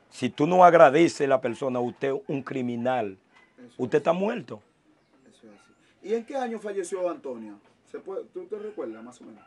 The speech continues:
Speaker 1: No, no, no, no, no, mijo.
Speaker 2: ¿No recuerdas?
Speaker 1: Mm, mm.
Speaker 2: Tú,
Speaker 1: Eh.
Speaker 2: eh, o sea, que tú sales antes de Antonia fallecer,
Speaker 1: No, no,
Speaker 2: ¿tú
Speaker 1: no,
Speaker 2: te
Speaker 1: no.
Speaker 2: vas?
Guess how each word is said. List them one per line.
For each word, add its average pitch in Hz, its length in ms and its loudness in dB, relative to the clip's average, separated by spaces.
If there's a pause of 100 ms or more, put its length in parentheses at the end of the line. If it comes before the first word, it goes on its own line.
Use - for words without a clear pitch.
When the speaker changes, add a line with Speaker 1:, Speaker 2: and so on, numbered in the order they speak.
(1700)
Speaker 1:
No, 113 300 -8
no, 107 200 -10
no, 104 180 -14
no, 101 180 -16
no, 101 140 -18
mijo. 101 200 -20 (720)
Speaker 2:
¿No 139 100 -18
recuerdas? 113 580 -18
Speaker 1:
Mm, 92 300 -16
mm. 85 180 -16 (420)
Speaker 2:
Tú, - 60 -2
Speaker 1:
Eh. 104 360 0 (140)
Speaker 2:
eh, 160 80 -12
o 180 100 -4
sea, 208 180 -2
que 180 100 -10
tú 190 260 -6
sales 214 420 -2 (320)
antes 214 320 -4
de 220 80 0
Antonia 214 360 -6
fallecer, 123 300 -2
Speaker 1:
No, - 0 -
no, 127 120 0
Speaker 2:
¿tú 123 40 0
Speaker 1:
no, 123 120 0
Speaker 2:
te 117 60 -4
Speaker 1:
no. 110 60 -4
Speaker 2:
vas? 110 140 -6